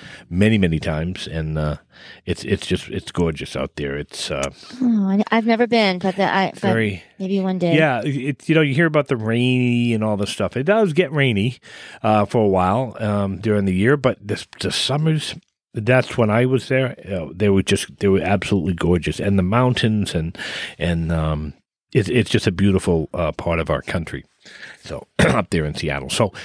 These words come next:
Speaker 1: uh, so I had lunch with him, and then, uh, I spent a few days after that in Florida, up around Daytona, uh, and connected with a couple people that I had met previously from work, and, uh,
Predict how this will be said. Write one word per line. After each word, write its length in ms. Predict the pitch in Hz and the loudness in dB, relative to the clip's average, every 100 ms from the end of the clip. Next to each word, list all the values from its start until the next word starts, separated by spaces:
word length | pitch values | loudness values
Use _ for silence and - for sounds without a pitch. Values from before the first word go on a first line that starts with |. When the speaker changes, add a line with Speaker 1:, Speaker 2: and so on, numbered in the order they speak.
| - - - - | -16 -18 -14 0
Speaker 1:
uh, 220 | 117 113 | 2 2
so 180 | - 139 | 2 2
I 140 | 131 117 | 0 0
had 180 | 139 123 | -2 2
lunch 220 | 185 196 | 2 2
with 100 | 160 - | 0 2
him, 240 | 202 254 | 2 2
and 220 | 254 143 | 0 2
then, 280 | 147 151 156 | 2 2 0
uh, 60 | 135 | 2
I 340 | 131 127 127 | 4 6 4
spent 380 | 123 - 156 147 | 2 0 0 0
a 60 | 127 | -4
few 160 | - 165 | 0 2
days 220 | 160 131 | 4 2
after 260 | 135 - 117 | 0 0 0
that 220 | 123 120 | 0 0
in 220 | 135 185 | 0 0
Florida, 420 | 170 117 98 98 139 - - _ _ _ _ _ - - | 0 0 2 0 -2 -8 -20 _ _ _ _ _ -16 -6
up 140 | 127 160 | -2 2
around 300 | 147 139 117 | 4 4 4
Daytona, 560 | 113 - 131 139 98 - - - - - - | 0 2 0 2 0 -4 -20 -18 -18 -18 -4
uh, 320 | 123 104 101 101 | 2 4 4 2
and 200 | 110 113 | 0 0
connected 360 | 120 117 - | 0 0 0
with 100 | 117 | -2
a 40 | 113 | 0
couple 280 | 120 110 113 | 0 -2 -4
people 340 | 123 120 113 | -4 -2 -2
that 140 | 107 | 2
I 140 | 101 101 | 2 2
had 400 | 107 101 98 85 - | 2 0 -2 -6 -12
met 360 | 107 110 107 - - - - | -2 0 0 -4 -20 -20 -12
previously 600 | - 120 110 107 110 104 | -2 0 0 -2 -2 -2
from 300 | 92 98 92 | -4 -6 -2
work, 420 | 127 165 170 - - - - - - | 2 2 2 -4 -10 -20 -18 -16 -2
and, 540 | 101 101 101 101 101 | 2 4 4 4 2
uh, 440 | 101 101 95 95 | 4 4 4 4